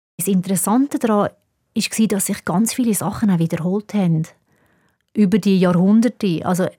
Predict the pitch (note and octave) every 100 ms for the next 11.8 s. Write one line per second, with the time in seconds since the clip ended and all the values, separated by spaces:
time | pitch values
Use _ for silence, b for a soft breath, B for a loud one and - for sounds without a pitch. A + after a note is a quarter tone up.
0 | - F3 G3 G3+ G#3 - F#3 F3 E3 F3
1 | E3 G#3+ A#3 A#3 A3+ A3 G3+ - G#3 G3+
2 | F3 F3+ F#3 F#3 B B B - G3 F#3
3 | F#3+ - F#3 E3 - A3 A3 A#3+ - G#3
4 | G#3+ G#3+ F#3+ - F#3+ G3 - G#3 G#3 G3
5 | - _ A#3 B3 C#4+ C4+ B3+ A#3+ A3 -
6 | - A#3 D4+ E4+ D4+ B3 G#3+ E3+ F3 F#3+
7 | G#3+ - A#3+ A3+ F#3+ E3+ D#3 E3+ G3 F#3+
8 | G3 A3+ G#3+ G#3+ - G#3+ B3 C#4 C4+ C4
9 | B3 G3+ G#3 A3+ B3+ B3 B3 A3 F3 G3
10 | A#3 B3+ A3+ - G#3 G3 F3+ F3 F#3 F3
11 | E3 D#3 E3+ E3+ F3 G3 A#3+ C4